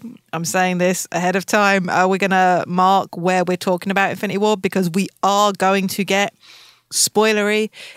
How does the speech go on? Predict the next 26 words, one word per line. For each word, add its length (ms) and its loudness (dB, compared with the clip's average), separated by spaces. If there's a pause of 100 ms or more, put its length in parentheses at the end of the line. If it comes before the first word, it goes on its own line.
If 160 -6
you 80 2
have 160 0
not 300 2
seen 260 0
the 80 -4
movie, 300 0
you 220 0
are 80 2
gonna 240 -2
wanna 220 -2
skip 320 -4
ahead 440 0 (880)
however 420 0
much. 520 0 (800)
But 320 0
yeah, 260 0 (360)
this 200 0
is 120 -2
no, 460 2 (520)
this 160 0
is 80 -2
not 180 2
a 260 4
spoiler-free 500 0
zone. 340 0